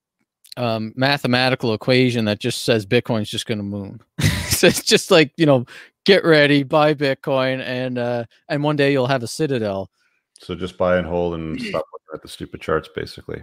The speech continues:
Speaker 2: All right, Brad. That was good. That was real good, man. We did ninety minutes of tons of value there. I think you, I think you covered a lot of the basics. We could probably do this for hours, but, uh,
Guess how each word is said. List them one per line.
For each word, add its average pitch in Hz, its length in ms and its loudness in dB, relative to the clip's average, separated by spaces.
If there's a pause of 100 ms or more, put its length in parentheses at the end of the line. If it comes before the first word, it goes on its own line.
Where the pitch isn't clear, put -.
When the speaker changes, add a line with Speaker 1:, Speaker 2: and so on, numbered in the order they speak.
(140)
Speaker 2:
All 107 120 2
right, 101 160 4
Brad. 95 260 4 (460)
That 107 100 0
was 107 140 -4
good. 98 320 0
That 98 80 0
was 92 120 -2
real 98 160 0
good, 85 200 -4
man. 85 180 -8
We 87 80 -6
did 87 140 -6
ninety 90 240 -2
minutes 85 360 -6
of 76 160 -14 (200)
tons 82 260 -6
of 76 80 -10
value 85 320 0
there. 85 220 -2
I 82 40 -2
think 82 280 -12
you, 80 320 -8
I 82 80 -10
think 87 160 -10
you 80 80 -12
covered 80 240 -4
a - 20 -2
lot 80 220 0
of 73 60 -8
the 76 40 -4
basics. 78 500 -6
We 78 120 -8
could 78 100 -10
probably 80 260 -2
do 78 120 -6
this 78 120 -8
for - 160 -6
hours, 78 400 -2
but, - 380 -4
uh, 80 300 2